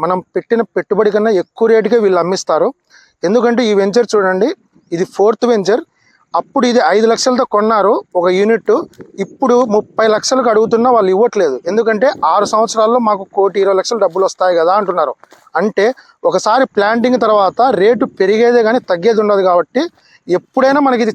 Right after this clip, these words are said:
చాలా సేఫ్గా ఉంటుందన్నమాట. ఇక్కడ ఫ్లాట్ కొన్న వాళ్ళకు పాస్‌బుక్‌తో పాటు వన్ బి అలంగల్ కూడా ఇస్తారు. ఏదైతే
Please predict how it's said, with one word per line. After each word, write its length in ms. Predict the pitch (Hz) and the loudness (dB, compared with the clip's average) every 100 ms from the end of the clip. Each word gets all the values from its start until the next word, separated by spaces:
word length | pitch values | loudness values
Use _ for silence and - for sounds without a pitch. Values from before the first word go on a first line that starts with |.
| - | -2
చాలా 160 | 190 226 - | -2 0 0
సేఫ్గా 280 | 226 214 233 | 0 2 0
ఉంటుందన్నమాట. 460 | 196 170 160 151 214 285 _ _ _ _ _ _ _ _ _ - | 0 -2 0 0 0 -2 _ _ _ _ _ _ _ _ _ -6
ఇక్కడ 180 | 165 170 - | -4 -4 -2
ఫ్లాట్ 280 | 147 180 - | -2 -2 -4
కొన్న 140 | 170 170 | -2 0
వాళ్ళకు 320 | 165 151 - 214 _ - | 0 -2 -4 -8 _ -4
పాస్‌బుక్‌తో 540 | 147 160 175 - 175 147 | -2 -2 -8 -8 -6 -2
పాటు 200 | 147 143 196 143 | -2 -2 -2 -2
వన్ 140 | 151 151 | -4 -4
బి 140 | 190 - | -4 -4
అలంగల్ 320 | 139 160 165 147 | -4 -2 -2 -2
కూడా 120 | 160 160 | -2 -2
ఇస్తారు. 320 | - 143 135 226 _ _ - - - 165 | -4 -6 -4 -4 _ _ -20 -14 -4 -2
ఏదైతే 320 | 180 185 | 0 0